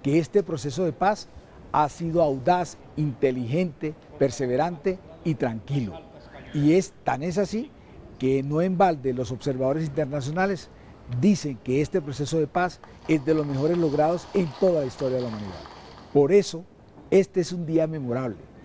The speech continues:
La validación de la Corte de forma anticipada, lo único que nos promueve es a soñar con un nuevo futuro, con una nueva clase de futuro. Ese futuro que se frustró, que se cercenó con sesenta años de guerra.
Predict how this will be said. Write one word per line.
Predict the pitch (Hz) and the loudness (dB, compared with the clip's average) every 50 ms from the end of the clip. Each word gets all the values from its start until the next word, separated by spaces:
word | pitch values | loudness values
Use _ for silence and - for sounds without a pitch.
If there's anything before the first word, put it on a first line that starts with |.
| - - - | -20 -4 0
La | 123 135 135 | 2 2 2
validación | 127 120 120 123 123 127 117 - 143 139 | 2 0 -2 -2 -2 -2 -2 -2 -4 -2
de | 143 165 | 0 0
la | 160 139 117 | -2 -2 0
Corte | - 170 170 156 139 - - 101 87 - - - | 2 4 4 4 2 -4 -12 -12 -12 -14 -6 -4
de | 117 120 | -4 -2
forma | - - 139 139 147 156 156 | 0 0 0 0 0 -2 -4
anticipada, | 147 135 - - 123 - - 120 104 - 143 147 160 165 165 - - - - - - - | -6 -6 -6 -6 -6 -6 -6 -8 -4 -2 -2 -2 -2 -2 -6 -10 -16 -20 -20 -16 -4 0
lo | 127 135 135 135 | 2 4 4 4
único | 147 160 170 156 165 156 | 2 0 -2 -2 -2 0
que | 135 135 | 0 -2
nos | 127 123 113 | -4 -4 -6
promueve | - - 117 120 113 120 135 160 175 180 175 160 - | -8 -6 -4 -4 -4 -2 -2 0 0 0 -2 -4 -6
es | - 143 123 165 | -6 -6 -4 -4
a | 151 | -6
soñar | 117 147 131 123 131 139 139 143 - - - - - - - - | -4 -6 -4 -4 -2 -2 -4 -4 -6 -12 -18 -20 -20 -20 -4 0
con | 139 135 | 0 0
un | 131 139 151 165 165 160 160 | 2 0 -2 -2 -2 -2 0
nuevo | 165 165 151 156 151 | 2 2 2 0 -2
futuro, | - - 143 120 - 151 123 104 90 - - | -4 -8 -6 -2 0 0 0 -2 -4 -8 -6
con | - 113 | -4 -4
una | 120 131 143 143 | -2 -2 -2 -2
nueva | 143 143 143 139 135 - | -2 -2 -2 -2 -2 -2
clase | - - 156 139 123 - 147 143 | 0 0 0 0 0 -4 -8 -8
de | 120 | -8
futuro. | 92 123 117 101 - 123 107 85 - - - - - - - | -8 -10 -8 -4 -4 -4 -4 -4 -8 -14 -18 -18 -14 -6 -6
Ese | 143 - 214 196 | -2 0 0 -2
futuro | 139 147 143 123 170 165 180 180 160 - - - - | -2 -4 -4 -2 0 2 2 0 0 -4 -10 -18 -8
que | - 147 | -6 -6
se | 127 - 143 123 | -4 -4 -4 -6
frustró, | - 131 123 113 - - - - 156 - - | -6 -8 -10 -12 -8 -2 2 2 2 2 -2
que | - 120 | -6 -8
se | - 135 | -8 -8
cercenó | 113 - - 135 110 - - 127 127 123 165 190 190 - - - - - - | -6 -6 -6 -6 -6 -6 -6 -6 -4 0 0 -2 -2 -4 -8 -18 -20 -12 -2
con | - 147 131 | -2 -2 0
sesenta | 113 135 117 139 139 135 117 - 143 - - - | -2 -4 -4 -4 -4 -4 -4 -6 -8 -8 -4 -4
años | 139 147 143 139 135 127 110 | -2 -2 -2 -4 -6 -6 -6
de | 120 120 | -6 -4
guerra. | 110 110 98 - - - | -4 -6 -6 -8 -14 -18